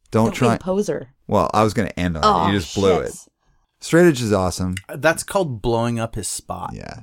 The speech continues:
Speaker 1: you did.
Speaker 3: Do they
Speaker 1: You
Speaker 3: still
Speaker 1: did.
Speaker 3: say that? Is that, I'm a little, that's
Speaker 1: I'm not sure what the kids talk about these days,
Speaker 2: Well, you,
Speaker 1: but
Speaker 2: you can still end it with a bang.
Speaker 1: I, I'm just gonna say this.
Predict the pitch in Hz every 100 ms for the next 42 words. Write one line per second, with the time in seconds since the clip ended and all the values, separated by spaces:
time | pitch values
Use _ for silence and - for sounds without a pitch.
0 | - - - - - 135 147 - 208 -
1 | 202 202 196 131 131 131 135 127 113 101
2 | - _ - 123 180 185 - 143 131 120
3 | 101 - 101 82 - - - 143 - 90
4 | 85 85 85 85 - 95 82 87 87 87
5 | 196 196 185 165 208 233 - 170 135 -
6 | - - - 127 127 - 147 147 - 120
7 | 95 95 76 - -